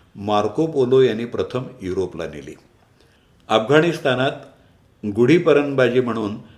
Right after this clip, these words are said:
तर पाकिस्तानमध्ये गुढीबाजी किंवा पतंगबाजी म्हणून हे पतंग उडवणं प्रसिद्ध आहे.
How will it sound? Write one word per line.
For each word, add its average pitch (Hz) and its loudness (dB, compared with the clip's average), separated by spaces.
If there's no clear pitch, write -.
तर 123 -2
पाकिस्तानमध्ये 127 -4
गुढीबाजी 107 0
किंवा 117 -4
पतंगबाजी 131 -2
म्हणून 104 -6
हे - -18
पतंग 117 -4
उडवणं 98 -2
प्रसिद्ध - -10
आहे. - -20